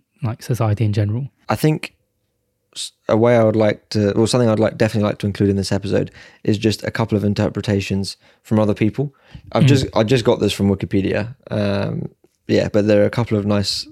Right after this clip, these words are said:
Speaker 2: summaries here which are worth putting in. One says, "In nineteen ninety-seven, psychologist Mark Freeman wrote, Tolstoy's book," this one, The Death of Ivan Ilyich, "is about many things. The tyranny of bourgeois niceties,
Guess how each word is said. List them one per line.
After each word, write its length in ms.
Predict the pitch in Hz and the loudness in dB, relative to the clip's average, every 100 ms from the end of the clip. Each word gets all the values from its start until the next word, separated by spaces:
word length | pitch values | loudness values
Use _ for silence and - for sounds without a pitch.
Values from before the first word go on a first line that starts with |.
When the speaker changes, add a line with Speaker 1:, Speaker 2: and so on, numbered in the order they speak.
| - | -10
Speaker 2:
summaries 460 | - 107 101 101 | -2 0 2 0
here 160 | - 101 | -2 -2
which 280 | 104 - - _ _ - - | -4 -8 -18 _ _ -20 -4
are 60 | 104 | -2
worth 200 | 104 98 | 0 -2
putting 240 | 98 101 | -2 -2
in. 160 | 101 - - - _ | -2 -6 -12 -20 _
One 360 | 117 104 127 135 _ _ _ | -2 0 -2 -6 _ _ _
says, 340 | - 98 95 - - - _ | -2 0 -2 -6 -20 -20 _
"In 100 | - | -2
nineteen 320 | 107 123 120 113 | 2 2 2 2
ninety-seven, 640 | 104 101 - 98 98 101 | 0 0 -2 -2 -2 -4
psychologist 580 | - 104 117 113 107 - | -2 0 2 2 0 -2
Mark 220 | 104 98 | -2 -4
Freeman 340 | - 104 98 98 | -2 0 0 0
wrote, 240 | 98 95 - _ _ - | 0 -2 -6 _ _ -4
Tolstoy's 400 | 123 123 120 107 | -2 0 0 0
book," 380 | 98 104 - - _ - | 0 -2 -4 -20 _ -10
this 180 | 101 | -8
one, 220 | 101 104 107 | -6 -8 -8
The 80 | 110 | -8
Death 160 | 101 98 | -6 -6
of 60 | 98 | -4
Ivan 260 | 98 101 | -4 -2
Ilyich, 380 | 98 101 - - - _ | -2 -4 -6 -10 -20 _
"is 100 | 107 | -2
about 180 | 107 110 | 0 2
many 200 | 107 107 | 2 0
things. 360 | 101 98 - - _ - _ | 0 -2 -4 -12 _ -20 _
The 120 | 117 | -2
tyranny 560 | 107 135 131 131 143 143 - | 0 2 2 2 0 -2 -4
of 220 | 110 107 | -6 0
bourgeois 520 | 113 110 110 107 104 | 0 2 0 0 -2
niceties, 720 | 104 110 104 101 - 113 131 | -2 -4 -4 -4 -4 -4 -4